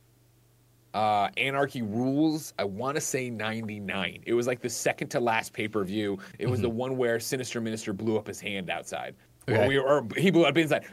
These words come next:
Speaker 1: We were all outside waiting to get in line, and these ambulance showed up. Like, "What is going on?" And then Tommy Dreamer had to come out beforehand to be like,
Speaker 2: <laughs>
Speaker 1: "Hey, Sinister Minister <laughs> blew up his hand." We're like, "What the hell? What's
Speaker 2: Yeah.
Speaker 1: going on?" But yeah, th-, those were, like, those were the shows, right?
Speaker 2: Yeah.
Speaker 1: Like, that was the thing of, like,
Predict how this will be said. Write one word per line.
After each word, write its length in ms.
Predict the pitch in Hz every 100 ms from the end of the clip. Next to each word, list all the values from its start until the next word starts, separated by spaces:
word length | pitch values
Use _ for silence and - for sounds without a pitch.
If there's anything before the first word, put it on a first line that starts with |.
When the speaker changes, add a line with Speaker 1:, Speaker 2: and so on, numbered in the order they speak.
| -
Speaker 1:
We 140 | 147
were 160 | 175 170
all 100 | 147
outside 340 | 135 - 135
waiting 320 | 117 127 139
to 40 | 139
get 140 | 131
in 40 | 127
line, 180 | 127
and 80 | 127
these 140 | 107 110
ambulance 460 | 98 107 120 127
showed 200 | - 131
up. 80 | 127
Like, 140 | 107
"What 160 | 90 107
is 100 | 269
going 320 | 233 110 92
on?" 360 | 98 131 76 76
And 100 | 104
then 140 | 92 - - -
Tommy 300 | - 139 127
Dreamer 240 | 120 131
had 120 | 131 131
to 80 |
come 180 | 131 143
out 260 | 127 113 110
beforehand 380 | 127 - 127 135
to 40 |
be 80 | 127
like, 160 | 120
Speaker 2:
<laughs> 80 | 113
Speaker 1:
"Hey, 140 | 135 135
Sinister 380 | 170 151 147
Minister 360 | 139 131 127 -
<laughs> 40 | 131
blew 300 | 120 127 147
up 80 |
his 120 | 139 120
hand." 240 | 151 143
We're 60 | 147
like, 160 | 165
"What 220 | - 285
the 100 | - - _ - 247
hell? 220 | 262 254
What's 180 | 302 320
Speaker 2:
Yeah. 80 |
Speaker 1:
going 240 | 196 196 190
on?" 800 | 311 427 370 - 247 233 254 233 - -
But 120 | - 175
yeah, 180 | 165
th-, 220 | 120 151 151
those 360 | 160 233 240
were, 140 | 156 127
like, 340 | 104 92 - - _ _ _ _ _ -
those 260 | 170 185
were 80 | 139
the 100 | 123
shows, 720 | - - 104 101 95 - - - _
right? 180 | 127 120
Speaker 2:
Yeah. 80 | 85
Speaker 1:
Like, 180 | 123
that 160 | 156 160
was 100 | 170
the 100 | 143
thing 220 | 135 143
of, 100 | 127
like, 200 | 104 101